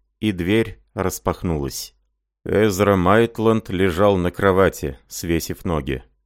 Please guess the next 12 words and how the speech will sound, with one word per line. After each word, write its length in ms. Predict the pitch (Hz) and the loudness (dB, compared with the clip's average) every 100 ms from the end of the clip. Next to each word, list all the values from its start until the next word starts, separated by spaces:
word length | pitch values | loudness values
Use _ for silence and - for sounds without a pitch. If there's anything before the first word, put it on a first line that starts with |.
| _ - | _ -6
На 140 | 85 | -4
полу 560 | - 87 87 120 117 _ | 2 2 4 0 -2 _
у 80 | - | -2
его 240 | 98 95 | 0 2
ног 320 | 104 101 101 - | 4 4 2 0
распростерлось 960 | 87 - - 95 - - 135 127 120 | -2 -2 0 -2 0 -2 0 0 -4
тело 380 | - 123 127 120 | -4 0 2 2
старухи, 560 | 107 - 110 127 123 92 | -2 0 2 2 0 -2
которую 480 | - 90 95 92 92 | 0 2 4 4 2
он 340 | - 95 101 | 2 0 2
называл 420 | 95 82 87 82 82 | -2 -2 0 0 0
Матильдой. 840 | 82 82 - 78 64 69 67 _ | -2 -4 -4 -6 -4 -8 -10 _